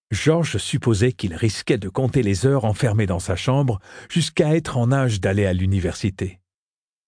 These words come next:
Et puis, il l'aimait, son branleur de petit frère. « T'as qu'à traîner dans le coin, » dit George. « On revient dans une heure ou deux. » « Traîner avec qui ? » demanda Pete. C'était les vacances de printemps, et tous ses amis à lui,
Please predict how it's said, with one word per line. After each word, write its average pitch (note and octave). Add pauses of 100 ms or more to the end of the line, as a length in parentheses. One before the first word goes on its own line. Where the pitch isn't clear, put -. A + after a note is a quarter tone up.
(140)
Et B2
puis, D#3+ (260)
il D3+
l'aimait, C#3+
son -
branleur F#2
de E2+
petit G2+
frère. « F#2 (880)
T'as A2+
qu'à G#2
traîner C3+
dans D3+
le D#3
coin, » F#3+
dit A#2+
George. « F#2+ (240)
On C#3
revient F3+
dans F3
une E3
heure D3+
ou B2+
deux. » « F#2+ (840)
Traîner F3
avec E3+
qui ? » G3+ (260)
demanda F#2+
Pete. G2 (540)
C'était -
les G2+
vacances G2+
de G2
printemps, A#2+ (340)
et B2+
tous F3
ses A2+
amis G#2+
à D2+
lui, B2+